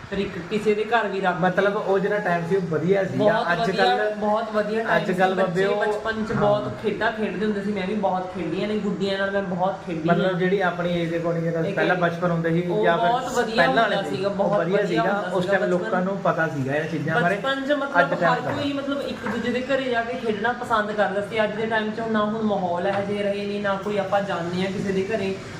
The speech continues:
Speaker 1: ਹਰ ਬੱਚਾ ਆਪਣੇ ਫੋਨ 'ਚ ਹੀ ਮਸਤ ਆ, ਫੋਨ 'ਚ ਹੀ ਖੇਡਦੇ ਨੇ।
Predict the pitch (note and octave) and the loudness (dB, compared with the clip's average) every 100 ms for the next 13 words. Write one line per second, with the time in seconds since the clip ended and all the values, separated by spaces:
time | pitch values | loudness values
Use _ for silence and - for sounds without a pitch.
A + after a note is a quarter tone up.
0 | - B3+ C4+ C4 B3+ B3 A#3+ A3+ A#3 A3+ | 2 4 4 0 2 4 2 0 -4 -2
1 | A3+ G#3+ G#3+ G#3 A3 G#3+ G3 - G#3 G#3 | 0 0 0 -2 -2 0 -2 0 2 2
2 | G#3 G3+ G3 F#3+ G#3+ G#3+ F#3+ F3+ G3+ G3+ | 2 -2 0 -2 -2 0 0 0 -2 0
3 | G3 | -2